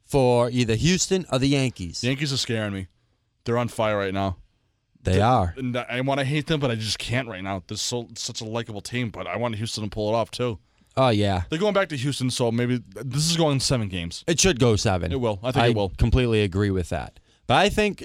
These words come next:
Speaker 1: no matter what, whoever makes it, the Dodgers are gonna win.
Speaker 2: Really? Why?
Speaker 1: 'Cause it's the hot team.
Speaker 2: Okay.
Speaker 1: With baseball, I'm, I'm all about the hot team. Whoever's, whoever's hot at the time. And the Dodgers have been just cruising along.
Speaker 2: Fuego, yeah.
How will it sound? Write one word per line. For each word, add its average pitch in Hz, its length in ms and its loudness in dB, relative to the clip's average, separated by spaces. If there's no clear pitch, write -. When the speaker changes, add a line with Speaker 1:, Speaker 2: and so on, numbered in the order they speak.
Speaker 1:
no 127 140 2
matter 151 300 4
what, 127 300 2
whoever 131 440 2
makes 113 300 0
it, 156 200 -2
the - 80 0
Dodgers 123 440 2
are 107 60 0
gonna 92 160 0
win. 87 340 -2
Speaker 2:
Really? 104 280 -2
Why? 98 180 -4
Speaker 1:
'Cause 160 120 2
it's 202 120 2
the 196 120 4
hot 214 220 2
team. 170 380 0
Speaker 2:
Okay. 123 140 -12
Speaker 1:
With 135 160 4
baseball, 185 560 4
I'm, 143 120 2
I'm 131 400 0
all 135 240 4
about 123 240 0
the 117 80 -2
hot 117 240 0
team. 95 220 -2
Whoever's, 117 640 0
whoever's 156 360 2
hot 139 260 2
at 113 100 -4
the 110 60 -2
time. 95 340 -2
And 113 100 2
the 127 60 4
Dodgers 226 440 4
have 180 100 0
been 123 480 0
just - 180 -8
cruising 151 400 2
along. 170 340 2
Speaker 2:
Fuego, 98 420 -4
yeah. 92 180 -8